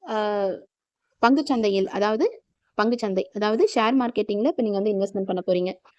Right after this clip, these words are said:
அ, டிமேட் அக்கவுண்ட் வந்து ஓப்பன் பண்ணி அப்படின்னாலோ, இல்ல மியூச்சுவல் ஃபண்ட் வந்து ஓப்பன் பண்றதா இருந்தாலோ, நமக்கு வந்து இந்த பான் கார்டு வந்துட்டு ரொம்ப முக்கியமானது.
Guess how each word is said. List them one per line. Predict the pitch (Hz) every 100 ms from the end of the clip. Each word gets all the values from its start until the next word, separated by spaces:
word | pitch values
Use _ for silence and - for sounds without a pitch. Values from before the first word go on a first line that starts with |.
| _ -
அ, | -
டிமேட் | 226 247 226 -
அக்கவுண்ட் | 196 202 196 196
வந்து | 190
ஓப்பன் | 208 185 185
பண்ணி | 180 175 - _ _ -
அப்படின்னாலோ, | 196 202 190 185 202 277
இல்ல | 226 214 226
மியூச்சுவல் | 220 277 294 269 190
ஃபண்ட் | - 202 190
வந்து | 185 208
ஓப்பன் | 190 196
பண்றதா | 190 180 185 180
இருந்தாலோ, | 180 180 180 311 - _
நமக்கு | - 254 381 262
வந்து | 208 226
இந்த | 285 196
பான் | 190 196 254
கார்டு | 220 185
வந்துட்டு | 175 -
ரொம்ப | - 202 196
முக்கியமானது. | 180 175 170 170 175